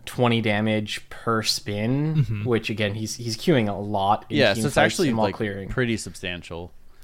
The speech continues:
Speaker 1: Yeah, it's, it's
Speaker 3: Um,
Speaker 1: gonna slow down his clear. It's gonna make him less effective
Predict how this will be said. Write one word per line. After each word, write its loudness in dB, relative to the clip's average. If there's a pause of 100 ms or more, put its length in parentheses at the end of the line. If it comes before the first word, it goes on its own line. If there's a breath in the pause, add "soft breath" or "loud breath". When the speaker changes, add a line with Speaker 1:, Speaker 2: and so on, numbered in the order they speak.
(160 soft breath)
Speaker 1:
Yeah, -2
it's, -6
it's 0
Speaker 3:
Um, -8
Speaker 1:
gonna 4
slow 4
down 4
his -2
clear. 0
It's -4
gonna 0
make -2
him 0
less -2
effective -4